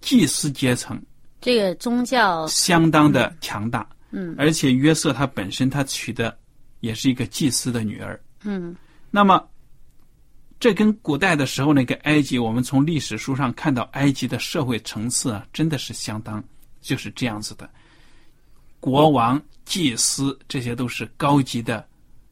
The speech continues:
Speaker 1: 这种，一种阶层啊。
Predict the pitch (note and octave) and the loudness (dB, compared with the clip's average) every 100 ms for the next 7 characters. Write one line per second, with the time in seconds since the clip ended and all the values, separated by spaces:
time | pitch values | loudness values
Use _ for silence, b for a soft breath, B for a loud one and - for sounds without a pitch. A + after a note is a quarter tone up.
0 | - - _ - C#3 A2+ G#2 - - - | -20 -20 _ -2 -2 -2 -6 -10 -16 -20
1 | - - - - - C3+ A#2 G2+ A2+ - | -20 -20 -20 -10 0 0 0 -6 -10 -10
2 | D3 C3+ - A2 G2 G#2+ | -2 -2 -2 -6 -8 -10